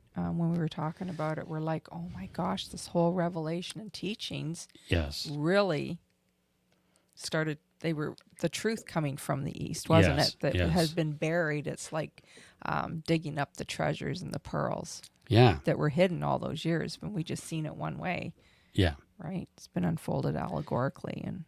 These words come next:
Speaker 2: Yeah,
Speaker 1: yeah.
Speaker 2: and so the dreams were allegorical, telling you something.
Speaker 1: Yeah.
Speaker 2: Right? And, um,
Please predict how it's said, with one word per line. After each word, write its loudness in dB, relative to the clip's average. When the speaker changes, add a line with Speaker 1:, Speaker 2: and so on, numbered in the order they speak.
Speaker 2:
Yeah, 8
Speaker 1:
yeah. -2
Speaker 2:
and 8
so 10
the 8
dreams 8
were 12
allegorical, 10
telling 6
you -2
something. -4
Speaker 1:
Yeah. -4
Speaker 2:
Right? 6
And, 6
um, 4